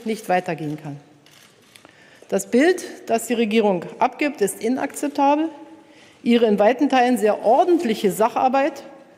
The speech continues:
hatte bislang überhaupt keine Chance, wahrgenommen zu werden.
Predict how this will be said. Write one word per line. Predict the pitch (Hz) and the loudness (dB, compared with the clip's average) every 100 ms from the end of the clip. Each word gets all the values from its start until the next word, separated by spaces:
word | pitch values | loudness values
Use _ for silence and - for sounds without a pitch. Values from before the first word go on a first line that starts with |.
| _ _ - | _ _ -2
hatte | 247 254 | -2 -2
bislang | 233 233 240 226 240 | -6 -4 0 0 0
überhaupt | 220 208 - | 0 0 0
keine | - 233 208 | -2 -2 -2
Chance, | - 214 269 302 294 202 | -2 0 0 0 -2 0
wahrgenommen | 180 233 277 277 285 | 0 2 2 4 2
zu | 277 269 | 0 -2
werden. | 269 302 | -2 0